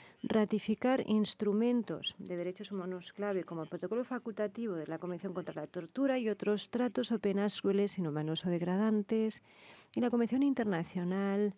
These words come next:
para la Protección de todas las personas contra la desaparición forzada. Dos, crear una institución nacional de derechos humanos para promover y proteger los derechos humanos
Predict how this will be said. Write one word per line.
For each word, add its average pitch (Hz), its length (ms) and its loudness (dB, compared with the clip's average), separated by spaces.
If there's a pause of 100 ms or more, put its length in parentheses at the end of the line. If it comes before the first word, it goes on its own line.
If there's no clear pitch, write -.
(580)
para 208 220 2
la 202 120 2
Protección 233 460 0
de 202 80 4
todas 160 240 0
las 185 160 -2
personas 196 560 -2
contra 170 340 -2
la 165 80 0
desaparición 165 600 -2
forzada. 156 600 -4
Dos, 170 240 -2
crear 190 280 0
una 180 100 0
institución 165 480 -4
nacional 262 380 0
de 202 60 4
derechos 156 420 -2
humanos 220 400 2
para 160 200 0
promover 220 560 4
y 294 200 4
proteger 214 420 2
los 196 160 0
derechos 170 320 -2
humanos 196 400 -2